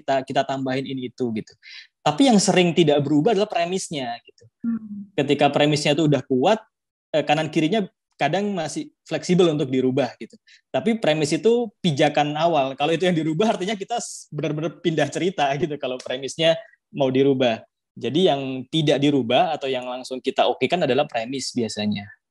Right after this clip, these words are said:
Speaker 1: Begitu.
Speaker 2: Baik, tadi Mas yang, eh, kalau perbedaannya tuh, ada nggak sih perbedaan filmis, eh, untuk, eh, series, untuk sinetron, sama filmis untuk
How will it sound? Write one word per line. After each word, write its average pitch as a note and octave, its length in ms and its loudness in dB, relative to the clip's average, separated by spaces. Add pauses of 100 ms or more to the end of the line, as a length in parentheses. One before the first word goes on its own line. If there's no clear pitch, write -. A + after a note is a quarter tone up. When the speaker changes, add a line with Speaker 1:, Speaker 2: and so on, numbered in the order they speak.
(340)
Speaker 1:
Begitu. G#2 560 -2 (760)
Speaker 2:
Baik, B3 280 -2
tadi B3+ 160 4
Mas F4 240 4
yang, C4 400 4
eh, A#3+ 200 0
kalau B3 200 2
perbedaannya A#3 640 0
tuh, E4+ 160 -6
ada C#4+ 160 -4
nggak E4 160 -4
sih F#4+ 80 -6
perbedaan A#3+ 520 0
filmis, B3 520 0
eh, A3+ 200 -6
untuk, A#3 440 -2 (120)
eh, G#3 360 -4 (280)
series, C4 640 0
untuk A3+ 160 -6
sinetron, B3+ 480 -2
sama A3+ 320 -2
filmis A#3 640 -4
untuk A#3 440 -4